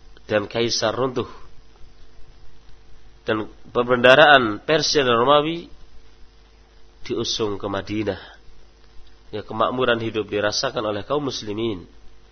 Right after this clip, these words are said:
di zaman itu. Ini di antara yang beliau alaihi salatu wassalam habarkan.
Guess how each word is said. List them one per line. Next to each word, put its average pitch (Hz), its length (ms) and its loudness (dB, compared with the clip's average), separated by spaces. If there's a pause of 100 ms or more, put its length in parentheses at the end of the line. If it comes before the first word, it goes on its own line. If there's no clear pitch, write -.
(200)
di 92 80 -10
zaman 92 320 -4
itu. 85 160 -10 (1300)
Ini 165 240 2
di 156 80 6
antara 127 400 6
yang 104 240 2
beliau 104 480 0
alaihi 101 400 -2
salatu 98 480 -4
wassalam 110 240 -2
habarkan. 87 500 -6